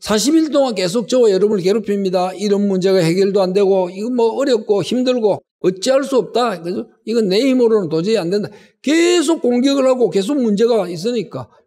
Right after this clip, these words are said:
그런 이스라엘의 형국입니다. 지금 입장이. 그리고 사람들은 다 두려워하고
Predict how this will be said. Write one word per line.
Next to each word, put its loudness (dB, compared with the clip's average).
그런 0
이스라엘의 -2
형국입니다. -2
지금 -2
입장이. -2
그리고 0
사람들은 0
다 -2
두려워하고 -2